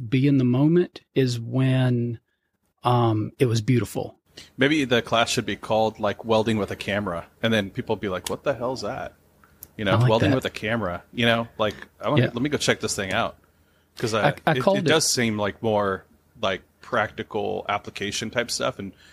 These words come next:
Speaker 2: and people probably don't have the, the content
Speaker 1: Yeah.
Speaker 2: part on their mind. But I bet you so many people are kicking themselves when they came home and they didn't have the footage to share because they were just, I mean, you, you're in the experience and that, that's fun.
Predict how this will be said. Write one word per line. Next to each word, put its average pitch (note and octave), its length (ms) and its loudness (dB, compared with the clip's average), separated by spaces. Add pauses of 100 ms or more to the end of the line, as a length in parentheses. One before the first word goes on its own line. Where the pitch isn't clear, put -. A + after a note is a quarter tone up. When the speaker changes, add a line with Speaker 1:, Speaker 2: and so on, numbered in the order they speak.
(160)
Speaker 2:
and G2+ 100 -6
people A2+ 240 -8
probably G#2 240 0
don't G2+ 200 -4
have G#2+ 300 -2
the, F#2 280 -4 (480)
the G2+ 80 -10
content - 420 -2
Speaker 1:
Yeah. - 40 -18
Speaker 2:
part A#2 140 0
on G#2+ 60 -2
their G2+ 80 -2
mind. G2+ 160 -2
But A2 120 2
I A#2 40 2
bet C3+ 240 0
you A2+ 200 0 (560)
so - 200 2
many C3+ 160 4
people B2+ 300 0
are G#2 40 2
kicking D3 320 -2
themselves G2+ 600 -2
when G#2+ 100 -2
they G#2 80 -2
came A#2 320 -2
home A2 480 2
and A2 120 2
they G#2+ 60 0
didn't B2+ 240 -4
have A2+ 200 0
the G2+ 80 -10
footage A#2 540 0
to - 160 -8
share G2 720 0 (640)
because G#2 500 0
they - 160 -2
were G#2 80 -6
just, - 260 -6 (160)
I C3+ 80 2
mean, A#2+ 220 2 (680)
you, C#3 160 2
you're D#3 160 4
in D#3 80 2
the A2+ 80 0
experience G#2+ 560 0
and G#2+ 120 -6
that, A2 180 0
that's - 220 0
fun. F#2+ 500 -2